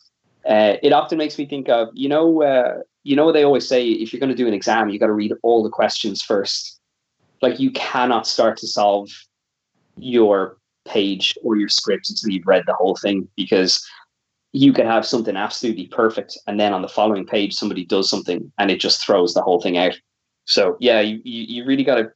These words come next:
it is exactly like being a director, and, mm, quite a lot like being a director for stage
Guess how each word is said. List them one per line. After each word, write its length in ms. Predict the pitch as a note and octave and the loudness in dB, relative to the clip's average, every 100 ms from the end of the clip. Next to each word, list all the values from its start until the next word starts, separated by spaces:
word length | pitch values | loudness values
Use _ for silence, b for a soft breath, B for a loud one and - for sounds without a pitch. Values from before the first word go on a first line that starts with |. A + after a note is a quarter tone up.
| _ _ _ - | _ _ _ -4
it 120 | A#2+ D3+ | 2 4
is 180 | C3+ | 4
exactly 460 | C3 B2 C3 B2+ C3+ | 0 0 0 0 0
like 180 | A2+ - | -2 -2
being 200 | G#2+ G2+ | -8 -8
a 40 | |
director, 500 | G#2 G2 G2 A2+ A2+ - | -4 -2 -2 -8 -12 -8
and, 360 | G2+ G#2 G#2+ _ _ _ _ - | -4 -4 -6 _ _ _ _ -8
mm, 320 | C#3+ D3 C#3+ C3+ | 0 2 2 0
quite 240 | D3 D3+ | 0 2
a 40 | |
lot 240 | D#3+ D3 C#3+ | 4 2 2
like 160 | C#3+ C#3 | -2 -2
being 200 | C#3+ C#3 | -4 -4
a 60 | |
director 380 | A#2+ B2 B2 C3 | -2 -4 -2 -6
for 160 | A2+ A2+ | -4 -6
stage 840 | - - - A#2+ C#3+ C#3 - - | -6 -6 -2 0 -2 -4 -10 -12